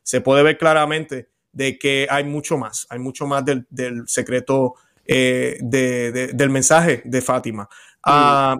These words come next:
Speaker 2: y Luis, nomás
Speaker 1: para
Speaker 2: para,
Speaker 1: conclu-,
Speaker 2: para un
Speaker 1: sí,
Speaker 2: programa
Speaker 1: adelante,
Speaker 2: futuro,
Speaker 1: para concluir, sí.
Speaker 2: nomás para un programa futuro, lo que deberíamos de hablar un poquito más. Hoy hablamos, por ejemplo, un poco de consagración y creo que la gente entiende esa palabra, pero también deberíamos de hablar más de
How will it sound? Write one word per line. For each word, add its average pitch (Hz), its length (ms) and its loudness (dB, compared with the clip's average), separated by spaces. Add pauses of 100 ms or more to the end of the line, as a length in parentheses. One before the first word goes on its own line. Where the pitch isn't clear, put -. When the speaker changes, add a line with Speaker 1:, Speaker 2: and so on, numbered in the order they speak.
Speaker 2:
y 147 80 -2
Luis, 170 240 2
nomás 160 140 4
Speaker 1:
para 147 140 4
Speaker 2:
para, 160 140 4
Speaker 1:
conclu-, 160 320 -2
Speaker 2:
para 160 160 4
un 180 100 0
Speaker 1:
sí, - 20 -6
Speaker 2:
programa 180 260 4
Speaker 1:
adelante, 170 300 4
Speaker 2:
futuro, 123 60 -6
Speaker 1:
para 143 140 2
concluir, 156 360 -2
sí. - 260 -4 (200)
Speaker 2:
nomás 165 300 4
para 208 140 0
un 196 60 2
programa 185 260 2
futuro, 190 280 4
lo 170 120 6
que 160 80 2
deberíamos 156 320 6
de 160 60 0
hablar 147 280 2
un 156 120 0
poquito 156 400 0
más. 165 460 0
Hoy 165 180 6
hablamos, 151 460 2
por 131 140 -2
ejemplo, 143 340 0
un 139 120 2
poco 147 220 2
de 123 100 4
consagración 120 640 2
y 123 60 0
creo 127 180 4
que 123 100 0
la 113 80 2
gente 120 240 0
entiende 123 280 4
esa 117 180 0
palabra, 113 440 2 (380)
pero 143 200 4
también 156 280 4
deberíamos 151 440 4
de 139 60 2
hablar 127 240 2
más 131 260 0
de 127 240 0